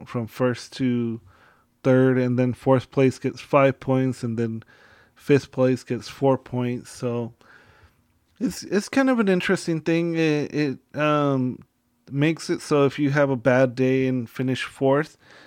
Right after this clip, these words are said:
it's not as ho-, a horrific jump, jump up. So yeah, if they kept it that way, like, you could really f-, essentially do an event and not get a single point.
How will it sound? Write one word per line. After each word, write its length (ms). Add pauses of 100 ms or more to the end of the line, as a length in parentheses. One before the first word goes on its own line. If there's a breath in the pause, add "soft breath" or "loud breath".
(180 loud breath)
it's 220
not 440
as 180
ho-, 160 (340)
a 140
horrific 680
jump, 440 (960 soft breath)
jump 300
up. 260 (240)
So 480 (300)
yeah, 300
if 200
they 140
kept 260
it 120
that 220
way, 220
like, 260
you 120
could 200
really 340
f-, 200 (380)
essentially 420
do 380
an 120
event 320
and 200
not 260
get 260
a 60
single 340
point. 380